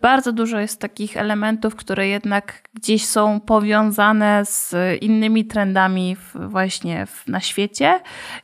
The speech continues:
i wskazują też na bardzo dużo różnych nieoczywistych rzeczy. E, i właśnie na przykład, nie wiem,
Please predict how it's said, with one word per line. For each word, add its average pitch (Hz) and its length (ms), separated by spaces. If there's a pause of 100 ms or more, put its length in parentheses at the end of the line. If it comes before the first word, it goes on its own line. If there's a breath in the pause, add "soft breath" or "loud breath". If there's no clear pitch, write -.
i 240 120
wskazują 247 720
też 240 200
na 226 160
bardzo 233 360
dużo 220 300
różnych 220 360
nieoczywistych 214 880
rzeczy. - 460 (600 loud breath)
E, 202 340 (120)
i 247 100
właśnie 247 300
na 220 80
przykład, 214 360
nie 202 120
wiem, 180 380